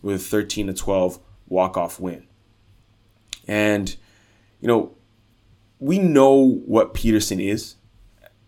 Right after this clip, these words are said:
at, at this point. He's, he's been a guy who mashes right-handed pitching. He's always had a lot of power in his career, and that's why he finds himself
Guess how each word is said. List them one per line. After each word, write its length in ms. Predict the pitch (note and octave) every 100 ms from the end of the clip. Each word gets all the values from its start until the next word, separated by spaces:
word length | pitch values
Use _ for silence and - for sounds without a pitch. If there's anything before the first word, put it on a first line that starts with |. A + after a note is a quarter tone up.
| -
at, 160 | G2+
at 180 | F#2+ G2
this 140 | G2 -
point. 460 | - G#2 F#2+ -
He's, 200 | G2 F#2+
he's 260 | G#2 G2+ F2+
been 500 | G2+ G#2 G#2 G2+ - _ -
a 80 | F#2+
guy 360 | F#2 G2 G2
who 500 | G2 - G2 F#2+ F#2+
mashes 600 | - F#2+ F#2+ F#2+ - F2+
right-handed 360 | F2+ F2+ F2 F2
pitching. 380 | F#2 - B1+ - _ _ _ _
He's 160 | F#2+
always 200 | G#2 A2
had 180 | G#2+ G2+
a 20 |
lot 240 | F#2+ G2 G2+
of 160 | F#2+
power 520 | - - F#2+ G#2 G#2+ - _ _ _
in 120 | - G2+
his 140 | G2
career, 520 | - F#2+ F#2+ G#2 A#2+ - _ _ _ - _
and 440 | G2 G2 F#2+ -
that's 200 | G#2 A2
why 140 | A2 A2
he 160 | -
finds 360 | F#2+ G#2 G2 G2
himself 720 | F#2+ F#2 F#2+ F#2 F2+ - -